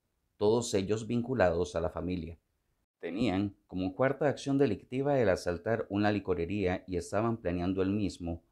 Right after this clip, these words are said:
en las cercanías de la Rotonda de Guadalupe en Antigua Gallito. Una patrulla de la Quinta Comisaría intercepta el Datsun y, ya que les pareció un poco sospechoso, se estacionan y bajan de la patrulla a inspeccionar. Fue en ese momento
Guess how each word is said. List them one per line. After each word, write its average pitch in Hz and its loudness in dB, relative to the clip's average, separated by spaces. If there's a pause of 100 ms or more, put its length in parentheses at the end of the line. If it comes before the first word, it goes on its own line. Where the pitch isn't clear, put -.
(140)
en 117 -2
las 135 -2
cercanías 120 2
de 117 2
la 117 2
Rotonda 113 0
de 113 4
Guadalupe 110 0
en 98 -2
Antigua 80 -4
Gallito. 73 -12 (800)
Una 143 0
patrulla 143 -2
de 107 2
la 82 -4
Quinta 107 -8
Comisaría 117 -6
intercepta 95 -6
el 98 -6
Datsun 85 -8 (400)
y, 92 -10
ya 104 -2
que 139 -4
les 143 0
pareció 95 -2
un 123 -2
poco 131 -2
sospechoso, 131 -6
se 87 -2
estacionan 117 -6
y 107 -10
bajan 104 -4
de 104 -4
la 101 -2
patrulla 95 -8
a 90 -4
inspeccionar. 82 -10 (920)
Fue 87 -4
en 87 -2
ese 92 -4
momento 90 -2